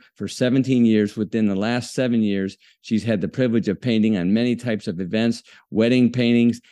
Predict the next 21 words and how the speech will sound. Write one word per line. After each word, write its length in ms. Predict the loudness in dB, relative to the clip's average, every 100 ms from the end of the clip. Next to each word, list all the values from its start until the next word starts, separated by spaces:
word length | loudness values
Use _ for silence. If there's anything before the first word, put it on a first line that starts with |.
| _
have 160 | -8 -4
been 180 | -2 -2
featured 460 | -2 -2 0 -2
in 160 | 0 -2
magazines 600 | 0 0 0 0 -2 -2
such 220 | -4 -6
as 140 | -10
Style 380 | -6 -4 -2 0
Me 180 | 2 0
Pretty, 480 | -2 0 2 0 -2 -14 -18 -4
Magnolia 560 | 0 2 2 2 0
Rouge, 460 | 2 2 2 0 -4 _ _ _
and 180 | -4 -2
Mod 220 | -2 -2
Wedding, 480 | -2 0 0 -2 -4
and 160 | -8
Seven, 480 | -4 -2 0 0 -2
uh, 200 | -6 -6
Centerpieces. 840 | -4 -2 0 0 0 -4 -6 -10 -16 _ _ -18
She's 300 | -8 -4 0
amazing. 560 | 0 2 0 -2 -8